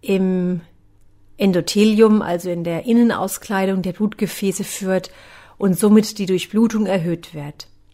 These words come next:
Sobald wir also lächeln, dringt mehr Blut und somit auch Sauerstoff in unser Gehirn und bewirkt eine verstärkte Produktion der Endorphine, Serotonin und Dopamin, unseren Glückshormonen.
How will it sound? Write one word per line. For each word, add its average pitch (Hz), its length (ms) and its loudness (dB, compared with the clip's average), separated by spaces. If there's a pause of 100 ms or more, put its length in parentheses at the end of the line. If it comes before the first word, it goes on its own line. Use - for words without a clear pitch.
(180)
Sobald - 480 0
wir 254 80 6
also 240 180 2
lächeln, 202 600 0 (360)
dringt 196 380 2
mehr 233 260 4
Blut 240 720 -2
und 180 160 -6
somit 196 400 0
auch 165 160 -6
Sauerstoff 190 640 0
in 175 60 -10
unser 170 240 -6
Gehirn 156 580 -6 (580)
und - 280 2
bewirkt 202 420 2
eine 180 220 -4
verstärkte 196 640 -6
Produktion 202 760 0
der 190 160 -2
Endorphine, 214 880 0 (300)
Serotonin 208 1040 2
und 185 300 -10 (180)
Dopamin, 160 800 -2 (840)
unseren 190 420 2
Glückshormonen. 156 1000 -4